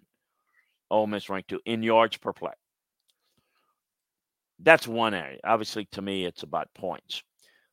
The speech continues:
But points come out of a lot of things, so I think you have to look at offenses,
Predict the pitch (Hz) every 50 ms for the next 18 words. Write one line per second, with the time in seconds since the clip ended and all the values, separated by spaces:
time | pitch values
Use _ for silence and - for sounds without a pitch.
0 | _ _ - 131 123 117 113 - _ _ _ _ _ _ _ _ - 135 135 131
1 | 127 113 - - - - 117 107 101 101 101 98 95 92 90 85 80 - - -
2 | 98 98 98 101 104 101 98 - - 101 95 95 95 95 95 92 90 - - _
3 | - - - 98 92 92 90 - 98 95 - 92 87 90 90 - - 90 90 92
4 | 90 - 90 87 87 87 87 - 87 87 82 - 85 82 82 82 -